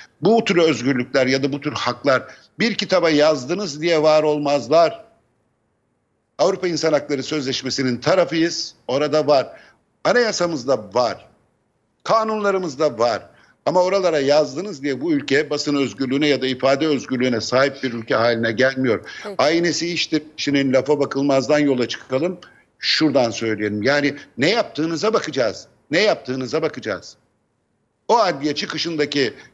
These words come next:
Speaker 1: görüntüleri paylaştı diye bir televizyon kanalını kapatıyorsanız,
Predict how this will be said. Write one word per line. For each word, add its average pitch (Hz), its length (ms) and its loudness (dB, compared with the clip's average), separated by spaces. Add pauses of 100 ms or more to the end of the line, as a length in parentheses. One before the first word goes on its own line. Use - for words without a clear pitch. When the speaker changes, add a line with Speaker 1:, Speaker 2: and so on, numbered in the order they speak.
Speaker 1:
görüntüleri 160 600 0
paylaştı 165 560 0
diye 151 240 -2
bir 190 200 -2
televizyon 165 640 0
kanalını 147 540 0 (640)
kapatıyorsanız, 165 1040 -2